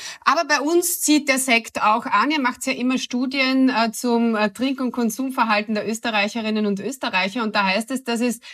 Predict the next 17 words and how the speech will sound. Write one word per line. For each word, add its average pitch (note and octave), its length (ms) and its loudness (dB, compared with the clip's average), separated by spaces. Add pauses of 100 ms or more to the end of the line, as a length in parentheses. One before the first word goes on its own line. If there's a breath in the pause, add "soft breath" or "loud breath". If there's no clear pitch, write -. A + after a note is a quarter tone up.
(180 loud breath)
äh, G#3+ 160 4
bei A3+ 60 0
den A3+ 160 2
achtzehn A#3 340 0
und B3 160 0
vierundzwanzigjährigen A3 1500 0
der B3 400 2
Schaumwein A#3 680 2
jetzt B3 320 -4
ordentlich B3+ 640 2
anzieht. F3 640 0
Also G3 220 0
dieser A#3 240 2
Imagewandel A3+ 800 2
ist C4 260 -4
im A#3+ 160 2
Gang. G#3+ 400 2